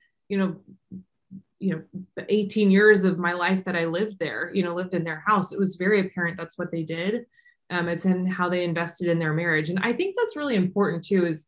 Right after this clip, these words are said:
you know, for all of us, it's not even, you know, w-, we, we've never, like, shied away from the idea of, you know, um,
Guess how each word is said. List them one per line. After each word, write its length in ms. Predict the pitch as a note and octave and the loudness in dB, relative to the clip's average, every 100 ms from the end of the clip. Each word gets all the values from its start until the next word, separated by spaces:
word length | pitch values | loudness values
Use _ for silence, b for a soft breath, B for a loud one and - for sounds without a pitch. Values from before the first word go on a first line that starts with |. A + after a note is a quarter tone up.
| _ | _
you 120 | G#3 | -2
know, 300 | F3 D#3+ D#3+ _ b b b - | -2 -2 -8 _ b b b -4
for 120 | - | 2
all 140 | A3+ | 4
of 60 | A#3+ | 4
us, 140 | G3 | 4
it's 140 | A3 G3 | 0 -2
not 140 | C#4 | 0
even, 380 | D#4 C4+ G#3+ F#3+ - | 2 2 0 -2 0
you 120 | G3+ | 0
know, 60 | |
w-, 220 | - G3 - _ b b b | 2 -2 -6 _ b b b
we, 420 | - C4+ C#4+ G#3 - _ _ F#3+ | -2 0 0 -4 -10 _ _ -4
we've 240 | B3 A3+ | -2 0
never, 400 | G#3+ G#3 G#3 G#3 | 2 2 4 4
like, 160 | F3 D#3+ | 0 -2
shied 280 | - F3+ | -2 0
away 200 | F3 E3+ | 2 0
from 120 | F3 F3 | 0 -2
the 80 | |
idea 380 | E3+ D#3+ E3 E3 E3 | -2 0 0 0 -2
of, 220 | D#3+ D3+ | -4 -4
you 120 | F#3 | -2
know, 200 | D#3+ D3 - - - | -2 -2 -8 -20 -10
um, 500 | E3+ D3 D3 D3+ | -4 -2 -2 -4